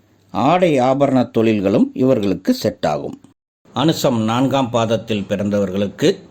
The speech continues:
சந்திரன் நவாம்சத்தில் விருச்சகத்திலேயே நீசமாவார் என்பதால் சந்திரனுக்கு வலிமை குறைந்துவிடும்.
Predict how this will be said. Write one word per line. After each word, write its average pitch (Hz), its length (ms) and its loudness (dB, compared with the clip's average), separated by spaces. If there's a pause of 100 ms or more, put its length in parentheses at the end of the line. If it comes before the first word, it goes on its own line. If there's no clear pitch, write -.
(140)
சந்திரன் 131 520 0 (180)
நவாம்சத்தில் 123 760 0 (440)
விருச்சகத்திலேயே 120 960 0
நீசமாவார் 107 720 0
என்பதால் 98 560 -2 (200)
சந்திரனுக்கு 135 920 0
வலிமை 139 500 0
குறைந்துவிடும். 95 560 -2